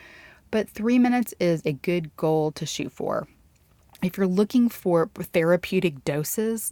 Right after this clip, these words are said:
um, then you do wanna spend a longer time, whatever you can give. But again, any time is absolutely worthy. I would prioritize the morning light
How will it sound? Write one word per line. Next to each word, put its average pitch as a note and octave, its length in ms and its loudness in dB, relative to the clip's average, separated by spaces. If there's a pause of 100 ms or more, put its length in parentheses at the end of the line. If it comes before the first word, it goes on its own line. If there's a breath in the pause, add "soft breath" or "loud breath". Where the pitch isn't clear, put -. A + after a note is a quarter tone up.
um, E3 400 0 (460 loud breath)
then G#3 120 6
you A3 80 8
do B3 140 6
wanna F#3 180 4
spend E3 360 -2
a E3 60 0
longer D#3 360 2
time, D#3+ 400 -2
whatever E3 340 -2
you D#3+ 160 -4
can D#3 240 -4
give. C#3+ 540 -6
But D#3 180 -2 (480 loud breath)
again, D3+ 320 -4
any D#3 240 -2
time - 420 -6
is C#3+ 200 -6 (120)
absolutely D#3 540 -6
worthy. C#3 520 -10 (680 loud breath)
I F3+ 200 2
would C4 160 -4
prioritize F3+ 760 -2
the E3 100 0
morning D#3 440 0
light B3+ 500 -2